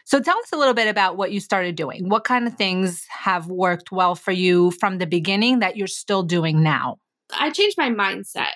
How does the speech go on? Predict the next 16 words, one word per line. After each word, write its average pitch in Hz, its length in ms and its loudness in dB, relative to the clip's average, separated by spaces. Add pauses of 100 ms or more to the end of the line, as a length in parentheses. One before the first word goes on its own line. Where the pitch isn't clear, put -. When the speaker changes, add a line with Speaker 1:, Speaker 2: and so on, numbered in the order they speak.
(340)
Speaker 1:
Okay, 247 240 0
let's 240 180 -2
start 220 220 0
with 202 100 -6
that. 151 220 -2
That's 185 160 -6
an 185 80 -2
important 165 400 -2
one. 127 240 -6 (240)
Speaker 2:
Yeah. 240 340 4 (320)
So 254 560 2 (1400)
right 269 320 4
before 311 440 2
I 269 140 2
started 220 640 -2
this 185 640 -6